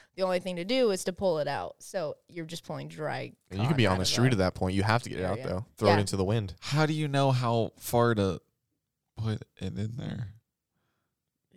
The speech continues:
Speaker 1: There, where you go up to where your fingers are
Speaker 2: Wait.
Speaker 1: to hold it. <laughs>
Speaker 2: Wait. Wait.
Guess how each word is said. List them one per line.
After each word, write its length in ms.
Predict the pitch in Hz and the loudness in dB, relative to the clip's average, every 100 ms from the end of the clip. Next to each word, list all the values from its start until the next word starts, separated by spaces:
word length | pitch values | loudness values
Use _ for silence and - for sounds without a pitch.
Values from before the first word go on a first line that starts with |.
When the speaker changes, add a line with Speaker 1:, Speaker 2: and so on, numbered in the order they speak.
| 185 | -12
Speaker 1:
There, 300 | 180 175 160 - | -6 -4 -4 -10
where 120 | 165 | -14
you 140 | 160 - - _ _ _ _ | -14 -16 -20 _ _ _ _
go 140 | 180 165 | -8 -8
up 120 | - | -8
to 100 | 175 | -10
where 60 | |
your 100 | 151 | -10
fingers 380 | 160 165 156 151 | -10 -10 -10 -10
are 180 | 147 156 - _ _ _ _ _ _ _ _ 123 | -10 -10 -14 _ _ _ _ _ _ _ _ -12
Speaker 2:
Wait. 100 | 120 _ _ | -12 _ _
Speaker 1:
to 160 | - 170 180 | -12 -12 -12
hold 220 | 185 165 | -14 -12
it. 160 | 135 - _ 220 - | -12 -12 _ -10 -8
<laughs> 280 | 202 208 - | -8 -10 0
Speaker 2:
Wait. 240 | 123 110 - - - - _ _ _ - | 2 2 -2 -16 -16 -18 _ _ _ -6
Wait. 160 | 127 | -6